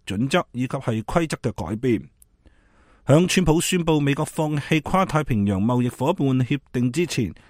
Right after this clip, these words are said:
一啲嘅亞洲國家已經表示可能會轉向中國主導嘅貿易體系。一直以嚟都喺度力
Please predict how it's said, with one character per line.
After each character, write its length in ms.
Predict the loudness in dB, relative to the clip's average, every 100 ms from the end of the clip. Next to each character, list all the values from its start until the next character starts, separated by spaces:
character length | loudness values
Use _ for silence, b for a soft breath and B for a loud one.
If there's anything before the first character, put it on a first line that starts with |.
| -6
一 80 | -4
啲 180 | -4
嘅 120 | -4 -4
亞 180 | -4 -4
洲 180 | -4 -4
國 200 | -8 -4
家 180 | -4 -2
已 140 | -2
經 180 | -4 -4 -4
表 160 | -2
示 200 | -2 -2 -2
可 120 | -2
能 140 | -2 -2
會 160 | -2
轉 220 | -2 0 0
向 160 | 2 0
中 200 | 0 0
國 160 | -4 -6
主 140 | -2 0
導 120 | 0
嘅 220 | -2 -2 0
貿 200 | 0 0
易 100 | -2
體 220 | -4 0 2
系。 260 | 2 -2 b b b b b b 0
一 100 | 2
直 140 | 2
以 220 | 0 -2
嚟 200 | -2 -4 -12 _ -2
都 80 |
喺 160 | 0 0
度 160 | 0 0
力 120 | -2